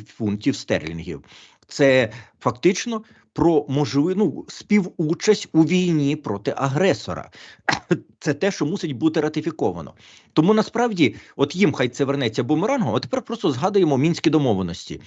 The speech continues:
Мінські домовленості були теж дуже важким документом, в ньому теж є невигідні для нас пункти, особливо пан Заходів по Мінських домовленостях, вони нам не подобаються, але вони фактично дали можливість Порошенку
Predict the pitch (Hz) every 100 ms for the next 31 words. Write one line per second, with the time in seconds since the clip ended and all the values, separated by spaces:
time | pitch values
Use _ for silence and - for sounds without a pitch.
0 | - - _ - 135 143 - 208 226 123
1 | 104 92 - 78 - - _ 117 110 160
2 | 180 - 185 120 95 139 131 117 - -
3 | 117 117 123 113 90 87 113 139 180 180
4 | 185 165 196 160 117 117 156 156 143 143
5 | 156 - - 165 156 110 - - - -
6 | - - 120 127 156 170 160 156 165 151
7 | 151 110 - 110 110 95 101 95 110 113
8 | 110 - 110 127 117 98 95 107 117 143
9 | 156 156 156 165 139 156 110 98 85 -
10 | - - - - - - 123 139 95 -
11 | _ _ _ _ _ - 98 135 131 113
12 | 95 - 127 - 190 117 110 101 104 110
13 | 107 85 - 95 92 143 175 190